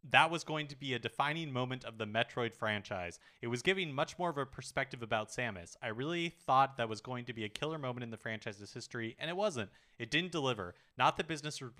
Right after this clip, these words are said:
results. It didn't really touch the player the way we hoped it would." Interestingly, I was in a large group meeting,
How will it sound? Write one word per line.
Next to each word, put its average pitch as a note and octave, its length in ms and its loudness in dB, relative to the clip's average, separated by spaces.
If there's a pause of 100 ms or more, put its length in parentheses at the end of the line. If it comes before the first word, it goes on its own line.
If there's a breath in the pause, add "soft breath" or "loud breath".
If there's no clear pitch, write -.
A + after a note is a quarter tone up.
(180)
results. A2 480 -2
It C3 80 -10
didn't D#3+ 160 -2
really C#3 180 0
touch - 300 -4
the C#3 80 -10
player A#2+ 380 0
the A2+ 140 -8
way A#2 160 -2
we A#2 140 -8
hoped A#2 300 -6
it F#2+ 100 -10
would." F2+ 300 -8 (460 soft breath)
Interestingly, E3 500 -4
I C#3+ 80 2
was C#3 160 -2
in C3 80 -2
a A#2+ 80 -4
large C3 360 0
group F3 180 -2
meeting, A#2+ 400 -2